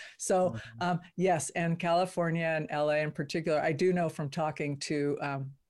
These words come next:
Speaker 1: my clients and friends that this past week has been wet down south. Um,
Speaker 2: Mm.
Speaker 1: at the same time, we're getting snow up here. So, um, weather is good.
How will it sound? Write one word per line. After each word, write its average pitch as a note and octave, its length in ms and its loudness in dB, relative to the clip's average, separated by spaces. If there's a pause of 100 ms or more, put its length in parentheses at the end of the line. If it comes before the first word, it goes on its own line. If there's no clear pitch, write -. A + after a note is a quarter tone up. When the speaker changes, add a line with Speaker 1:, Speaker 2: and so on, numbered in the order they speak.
Speaker 1:
my D3 140 -2
clients E3 480 -4
and C#3+ 120 -2
friends E3 380 -2
that C#3 240 -4
this D#3 180 -2 (100)
past G3+ 440 -4
week C#3 260 -4 (140)
has F#3 240 0
been E3 240 -2
wet C#3 420 -4
down C#3+ 240 -2
south. C#3 400 -4 (360)
Um, D3+ 200 -2
Speaker 2:
Mm. B2 80 -6
Speaker 1:
at E3 100 -2
the E3 80 0
same E3+ 240 0
time, D#3 160 0
we're D3+ 160 0
getting D3 400 -2
snow D#3 360 -2
up - 160 -4
here. C#3+ 240 0
So, D3 360 0 (380)
um, D#3 260 -2 (260)
weather D#3+ 380 0
is C4 160 -2
good. - 440 -2